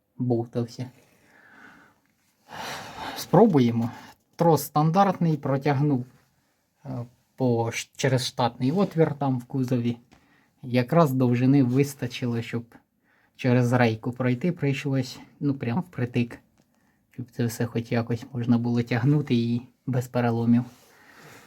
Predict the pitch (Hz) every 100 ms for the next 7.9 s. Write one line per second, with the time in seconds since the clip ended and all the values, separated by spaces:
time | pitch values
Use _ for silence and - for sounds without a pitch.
0 | - _ _ _ _ _ - - 147 -
1 | - - - 127 135 - 127 123 120 120
2 | - - 120 - - - _ _ _ _
3 | _ _ _ _ _ _ _ _ _ 120
4 | 127 - 123 - 127 120 113 113 113 131
5 | 131 123 127 127 147 135 131 127 131 135
6 | 135 143 160 156 - 127 - 131 123 123
7 | 123 127 123 - 131 135 139 139